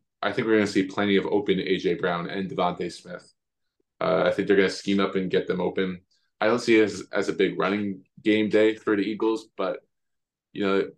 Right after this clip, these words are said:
one thing that the forty-niners struggle with is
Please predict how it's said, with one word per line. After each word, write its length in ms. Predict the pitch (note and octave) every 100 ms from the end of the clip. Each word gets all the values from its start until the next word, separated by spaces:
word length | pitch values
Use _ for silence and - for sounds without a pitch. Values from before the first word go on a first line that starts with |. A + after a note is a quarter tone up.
| _ -
one 200 | A2 C3+
thing 280 | C#3 D3 D3
that 120 | A2
the 80 | A#2+
forty-niners 640 | - A2 A2 G#2+ G2+ F#2+
struggle 340 | - F#2+ G#2+
with 260 | A2+ A#2 - _ _ _ _ _ _ _ _ _ _ -
is 560 | A2 G2+ F#2+ - -